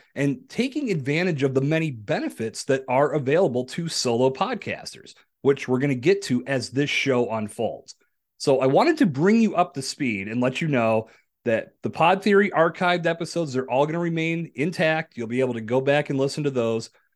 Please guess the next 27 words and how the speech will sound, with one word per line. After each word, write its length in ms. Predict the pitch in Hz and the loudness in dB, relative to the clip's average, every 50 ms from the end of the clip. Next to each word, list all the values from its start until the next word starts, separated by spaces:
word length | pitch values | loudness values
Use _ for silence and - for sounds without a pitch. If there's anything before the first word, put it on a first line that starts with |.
| _ - | _ -4
As 320 | - 180 220 233 185 156 | 0 2 4 4 2 2
this 160 | 156 196 196 196 | 2 2 2 2
show 300 | - - 180 175 170 160 | 0 -2 -2 -2 -2 -2
goes 400 | 135 156 160 151 135 110 104 117 | 0 2 2 2 2 -2 -4 -6
live 280 | 135 143 160 156 139 | -4 -2 -2 -2 -4
again, 540 | 131 120 127 170 202 175 110 95 95 113 - _ _ _ _ _ _ _ - | -4 -6 -2 -2 -2 -2 -2 -4 -6 -10 -12 _ _ _ _ _ _ _ -6
I'm 160 | - 135 135 | -4 -2 2
gonna 160 | 135 135 135 | 4 4 2
do 240 | 127 120 131 131 120 | 2 2 0 0 0
a 80 | 117 110 | -2 -4
brand 380 | 107 120 127 143 151 160 170 | -4 -2 -2 -2 0 0 -2
new 140 | 170 170 165 | -2 -2 -2
launch. 540 | 143 131 127 127 123 127 131 131 - - _ _ _ _ - | -2 -2 -2 -2 -2 -2 -4 -6 -10 -18 _ _ _ _ -8
We'll 160 | 120 113 113 | -6 -6 -6
kick 320 | - - - - 226 - - | -6 -8 -10 -10 -10 -6 -2
things 280 | 208 196 190 156 135 | 0 0 0 2 0
off 220 | 147 139 156 - - | 0 0 0 -2 -6
with 140 | 117 - | -8 -6
season 500 | - - - 214 220 240 226 214 214 202 | -6 -4 -2 0 0 0 0 0 -2 -2
three. 480 | 165 - 160 160 160 156 160 165 156 - _ _ _ _ _ _ _ - | -2 -2 0 2 2 2 2 0 -2 -8 _ _ _ _ _ _ _ -6
I'm 100 | 113 127 | -4 -2
gonna 140 | 127 120 | -2 -2
start 440 | 123 - - - - 196 240 240 214 | -2 -4 -4 -2 0 2 2 4 4
it 160 | 190 - - | 4 2 2
as 300 | 139 156 165 170 175 165 - | 0 0 2 2 2 0 -2
episode 520 | 156 156 - 170 - - 180 170 170 156 | -4 -4 -4 -6 -6 -2 0 0 0 0
one 480 | 143 131 123 110 107 107 120 139 - | 0 0 0 0 0 -2 -4 -6 -8